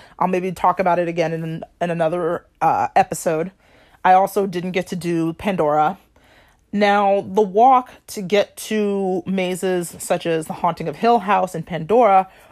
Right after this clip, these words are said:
are quite a bit of a walk. Um,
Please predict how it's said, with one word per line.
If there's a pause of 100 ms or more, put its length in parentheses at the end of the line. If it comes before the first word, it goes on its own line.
are
quite
a
bit
of
a
walk. (720)
Um,